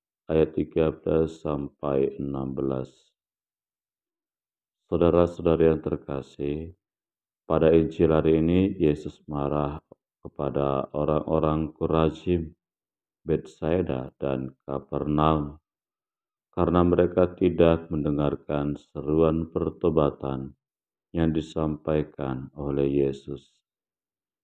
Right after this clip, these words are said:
Mereka menolak tawarannya untuk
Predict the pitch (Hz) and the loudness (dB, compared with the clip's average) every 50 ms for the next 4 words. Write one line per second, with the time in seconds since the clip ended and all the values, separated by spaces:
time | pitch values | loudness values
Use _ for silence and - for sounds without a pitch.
0 | _ _ _ _ _ - 87 85 87 90 90 - 92 87 90 87 90 87 90 87 | _ _ _ _ _ -2 2 4 4 4 4 4 4 6 6 6 6 8 6 6
1 | 85 - - - 87 82 82 85 85 82 82 82 82 87 87 87 87 87 87 92 | 6 4 0 2 4 6 6 6 8 8 6 6 6 4 4 4 2 2 0 -2
2 | 90 - _ - 92 87 87 87 87 87 - _ _ 82 76 73 69 - _ | -6 -10 _ -6 -4 -2 -2 -2 -4 -8 -14 _ _ -4 -2 -2 -4 -6 _